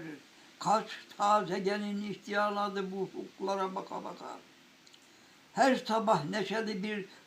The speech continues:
ıslık aydınlığında evden çıkıp gidenler ya döndüler ya da hiç dönmediler yaralı akşamlara.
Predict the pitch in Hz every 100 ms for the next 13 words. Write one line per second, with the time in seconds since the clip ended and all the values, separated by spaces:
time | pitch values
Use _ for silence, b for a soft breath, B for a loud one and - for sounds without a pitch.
0 | 226 180 196 220 - 208 214 202 185 240
1 | 208 202 208 196 196 202 185 - B -
2 | 220 190 208 208 196 196 190 196 196 196
3 | 196 214 202 180 175 - B B B 185
4 | 220 180 202 185 196 190 202 196 180 190
5 | 208 208 185 185 180 208 233 226 208 208
6 | 208 208 202 202 196 190 196 196 - 196
7 | 190 185 185 180